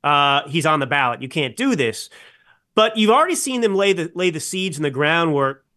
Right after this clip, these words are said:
to attack Clarence Thomas, to attack, uh, basically anyone, anybody who's a more or less,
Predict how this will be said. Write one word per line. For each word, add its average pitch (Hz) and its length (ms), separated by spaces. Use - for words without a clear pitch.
to 170 160
attack 151 360
Clarence 123 420
Thomas, 190 760
to 156 120
attack, 151 420
uh, 269 120
basically 311 340
anyone, 240 460
anybody 202 500
who's 165 200
a 147 60
more 165 240
or 165 60
less, 147 400